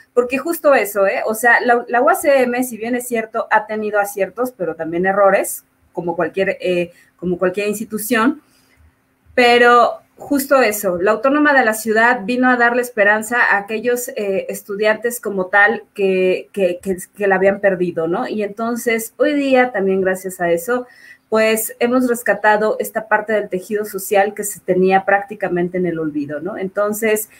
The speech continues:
sin duda, una universidad que ha sido guerrera como tal, ¿no? Porque eso tiene, ¿no? Entonces, este,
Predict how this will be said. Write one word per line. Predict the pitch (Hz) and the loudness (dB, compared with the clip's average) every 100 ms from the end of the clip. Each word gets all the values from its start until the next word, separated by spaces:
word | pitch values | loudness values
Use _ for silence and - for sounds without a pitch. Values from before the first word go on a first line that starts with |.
| - - | -20 -18
sin | - 226 233 | 0 2 4
duda, | 320 302 294 294 269 | 6 6 6 4 0
una | 277 285 | 0 4
universidad | 262 226 208 - 220 220 233 - | 4 4 0 -2 2 4 2 0
que | - 214 | -2 -2
ha | 208 | -2
sido | - 226 214 220 214 | -4 -6 -4 -2 -2
guerrera | 190 185 240 - 381 - _ | 0 2 4 4 2 -2 _
como | 202 202 196 | -12 -10 -2
tal, | - 370 403 254 | 0 0 -2 -6
¿no? | 214 339 | -4 -6
Porque | - 196 - 190 190 _ _ _ | -6 -8 -6 -6 -6 _ _ _
eso | 269 277 262 | 0 2 0
tiene, | 262 240 247 240 320 | 0 0 0 0 0
¿no? | 254 226 214 | 0 -2 -6
Entonces, | 214 214 220 226 247 240 240 - - | -8 -8 -8 -6 -4 -2 -4 -6 -6
este, | 202 185 - - 196 190 190 | -4 -4 -8 -6 -2 -2 -2